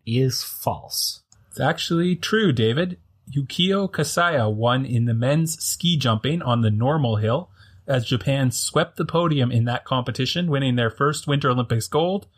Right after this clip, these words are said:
Speaker 2: their second Winter Olympics silver, and their first Winter Olympics bronze in their only three medals as the host nation that year. Final question for you, David.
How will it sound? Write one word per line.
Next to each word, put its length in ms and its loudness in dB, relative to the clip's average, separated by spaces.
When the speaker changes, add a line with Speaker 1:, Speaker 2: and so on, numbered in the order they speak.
Speaker 2:
their 120 0
second 420 0
Winter 240 0
Olympics 400 0
silver, 460 0
and 180 0
their 140 2
first 340 -2
Winter 240 0
Olympics 380 0
bronze 420 2
in 140 0
their 200 -2
only 320 0
three 320 -2
medals 460 0
as 180 0
the 140 2
host 320 0
nation 380 0
that 220 0
year. 340 0
Final 480 0
question 400 0
for 160 -2
you, 120 0
David. 340 0